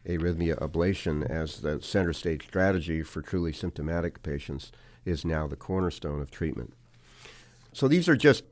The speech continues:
two important guideline updates that I wanted to bring you today, one for pulmonary embolism, the other for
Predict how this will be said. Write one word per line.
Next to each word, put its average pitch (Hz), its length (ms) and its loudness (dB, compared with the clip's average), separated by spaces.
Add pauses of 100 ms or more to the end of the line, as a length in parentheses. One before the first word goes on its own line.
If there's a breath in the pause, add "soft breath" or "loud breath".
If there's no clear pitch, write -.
(260)
two 190 380 4
important 113 680 6
guideline 101 480 4
updates 90 480 0
that 87 100 -2
I 85 80 -2
wanted 95 320 0
to 98 80 -4
bring 90 280 0
you 87 140 0
today, 80 460 -2
one 90 360 2
for 85 200 -2
pulmonary 87 380 2
embolism, 82 500 0
the 78 160 0
other 87 220 0
for 82 420 -2